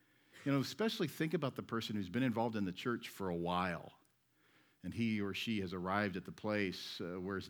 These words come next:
there's this idea that, you know, "I'm sort of the elder statesman in the church, and therefore people should treat me well. I have my own chair and my own parking place," or, you know, whatever it might be.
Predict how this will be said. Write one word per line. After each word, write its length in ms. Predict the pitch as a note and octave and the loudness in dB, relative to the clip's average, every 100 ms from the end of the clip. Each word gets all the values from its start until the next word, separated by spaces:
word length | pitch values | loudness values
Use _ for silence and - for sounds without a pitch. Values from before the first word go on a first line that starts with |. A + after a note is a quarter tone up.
| G2+ | -4
there's 260 | G2 F2+ | -4 -4
this 200 | G#2 - | -6 -4
idea 460 | G2+ G2 E2+ G#2+ B2 | -2 -2 0 2 2
that, 160 | F#2+ F#2 - - - - | 0 -4 -10 -18 -18 -6
you 100 | G#2 | 0
know, 60 | F#2 | 2
"I'm 320 | A#2 B2+ - | 4 2 0
sort 300 | - - G#2 | -8 -2 -2
of 120 | F#2+ | 0
the 100 | F#2+ | 0
elder 260 | F#2 G#2+ F#2+ | 2 0 -2
statesman 540 | - A#2 B2 B2 C3 | 0 2 2 4 4
in 80 | A#2 | 6
the 100 | G#2 | 4
church, 400 | - A2+ C#3 - | 2 2 2 2
and 120 | G2 | 0
therefore 300 | G2+ G#2 A#2 | 0 0 0
people 280 | - A2+ A#2 | 0 0 0
should 220 | - B2 | -2 -2
treat 220 | - F#3 - | 0 0 2
me 100 | A2 | 2
well. 320 | G2 F2 D#2 | 4 2 2
I 120 | F#2 | 0
have 160 | G2+ G#2 | 0 2
my 160 | A#2 | 2
own 180 | B2 C3 | 4 4
chair 500 | - F3 D3+ D#2+ C2 | 2 4 4 4 0
and 200 | D#2+ E2+ E2 - - - | -6 -6 -6 -14 -20 -14
my 140 | D#2 F#2+ | -4 0
own 160 | A2+ | 0
parking 420 | A2+ D#3 C#3 A2+ G2 | 2 0 2 0 0
place," 500 | G2+ E2+ D2 - F2 | 0 0 -4 -8 -8
or, 240 | E2 D2+ G2+ | -6 -8 -6
you 120 | G2+ | -4
know, 100 | F2 | -4
whatever 360 | F#2+ G#2+ F#2+ | -2 -2 -2
it 100 | F#2 | -2
might 240 | F2+ F#2+ E2+ | -2 -2 -2
be. 520 | G2+ A#2 E2+ D2 | 0 0 -2 -6